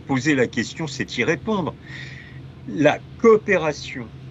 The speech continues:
la refondation de nos relations, car il y a une nécessité de refonder nos relations entre la Turquie et l'Union européenne, seront, j'en suis pour ma part toujours persuadé,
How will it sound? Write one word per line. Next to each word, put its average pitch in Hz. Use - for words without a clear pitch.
la 110
refondation 165
de 107
nos 98
relations, 151
car 147
il 117
y 139
a 151
une 120
nécessité 170
de 143
refonder 127
nos 104
relations 110
entre 101
la 101
Turquie -
et -
l'Union 95
européenne, 127
seront, 156
j'en 143
suis 135
pour 135
ma 131
part -
toujours 131
persuadé, 117